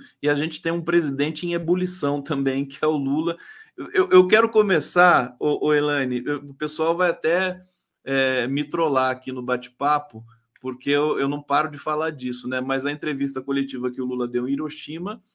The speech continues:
pra quem estuda inserção internacional do Brasil,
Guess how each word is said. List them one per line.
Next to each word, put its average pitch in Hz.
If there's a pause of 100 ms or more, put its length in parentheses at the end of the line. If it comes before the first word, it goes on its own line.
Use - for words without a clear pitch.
(360)
pra 143
quem 196
estuda 151
inserção 135
internacional 131
do 127
Brasil, 123